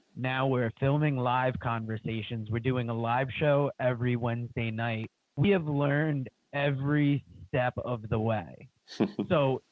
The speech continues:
Speaker 1: if anything, we're just getting another skill. And the first time you ride a bike, it's not necessarily successful. First time you skateboard, anything like that. And we're not saying we're totally gonna fail, but,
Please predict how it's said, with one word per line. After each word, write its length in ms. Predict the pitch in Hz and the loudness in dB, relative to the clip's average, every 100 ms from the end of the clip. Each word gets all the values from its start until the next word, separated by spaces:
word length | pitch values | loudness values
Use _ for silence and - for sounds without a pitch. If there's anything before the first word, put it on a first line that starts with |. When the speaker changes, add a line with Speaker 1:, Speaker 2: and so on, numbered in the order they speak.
| - | -2
Speaker 1:
if 200 | 190 185 | 0 2
anything, 500 | 185 190 180 139 127 | 2 2 0 -2 2
we're 180 | 135 | 2
just 300 | 151 143 160 110 127 113 | 2 2 2 0 -12 -4
getting 320 | 135 120 113 | -2 -2 -6
another 440 | 127 127 123 117 110 - - | -6 -4 -2 -2 -6 -10 -8
skill. 360 | 135 120 104 - _ _ _ _ _ _ - | -2 -2 -4 -8 _ _ _ _ _ _ -6
And 400 | 139 135 127 131 | -4 -2 -2 -4
the 100 | 120 | -2
first 300 | 143 147 - | 0 0 0
time 260 | 156 143 147 | 0 2 2
you 120 | 139 | 2
ride 260 | 147 139 | 4 4
a 40 | 127 | 2
bike, 360 | 117 147 151 - - | 0 2 0 -4 -8
it's 220 | 131 - | -8 -6
not 460 | 131 123 120 117 113 - _ _ _ | -6 -2 0 -2 -4 -10 _ _ _
necessarily 760 | 135 120 - 131 117 113 110 107 | -4 -4 -4 -2 0 -2 -4 -8
successful. 500 | - 135 123 78 - - _ _ _ _ _ - | -4 0 0 -2 -14 -18 _ _ _ _ _ -4
First 240 | 131 123 120 | -2 -2 -2
time 280 | 139 127 123 | -2 0 -2
you 100 | 120 - | -4 -4
skateboard, 500 | 143 143 - 110 107 - | -2 -2 -2 -4 -6 -8
anything 400 | 135 139 123 123 | -6 -4 -2 -4
like 280 | 110 117 127 - | -2 -4 -4 -6
that. 240 | 110 69 - _ _ _ _ _ | -10 -10 -14 _ _ _ _ _
And 300 | 160 160 151 | -6 -4 -2
we're 120 | 156 165 | 2 4
not 200 | 190 214 | 4 2
saying 180 | 233 226 | 2 2
we're 80 | 214 | 2
totally 400 | - 202 202 196 | 2 2 2 0
gonna 200 | 180 156 | 0 0
fail, 220 | 180 226 165 | 0 0 2
but, 220 | 143 | 2